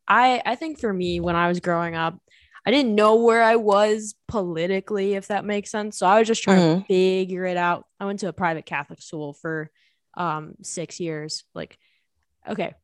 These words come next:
Speaker 1: story time. Public school, kindergarten to third, uh, fourth to eighth, private school, graduated from that private school. Uh, freshman to sophomore year, private school, and then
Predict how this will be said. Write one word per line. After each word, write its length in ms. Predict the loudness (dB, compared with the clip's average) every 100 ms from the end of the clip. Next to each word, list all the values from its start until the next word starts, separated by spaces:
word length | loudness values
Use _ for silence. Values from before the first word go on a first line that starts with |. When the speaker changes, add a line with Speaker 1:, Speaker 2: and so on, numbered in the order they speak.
| _ _ _
Speaker 1:
story 260 | -2 0 2
time. 260 | -2 -8 _ _ _ 2
Public 260 | 4 4 2
school, 400 | 2 0 0 -6 0
kindergarten 440 | 2 2 2 0
to 100 | -6
third, 340 | -6 -6 -6 -10 _ _ -4
uh, 280 | 2 2 2
fourth 540 | 0 0 2 0 -8
to 220 | -10 -8 -4
eighth, 440 | 2 2 2 -8 -20 _ _ _
private 340 | 2 2 2
school, 260 | -4 -4 -4
graduated 540 | 0 0 0 -2 -4
from 220 | -8 -10 -6
that 280 | -4 -6 _ _
private 280 | -4 -4 -6
school. 340 | -10 -8 -10 _ _ _ _ _ _ -6
Uh, 460 | -4 -2 -4 -6 -10 _
freshman 540 | 0 0 0 -6 -4
to 80 | -4
sophomore 800 | -4 0 4 4 2 -2 -2 0
year, 200 | 0 -2
private 400 | -2 -2 -2 -4
school, 380 | -8 -6 -6 -6
and 200 | -8 -6
then 380 | -4 -4 -4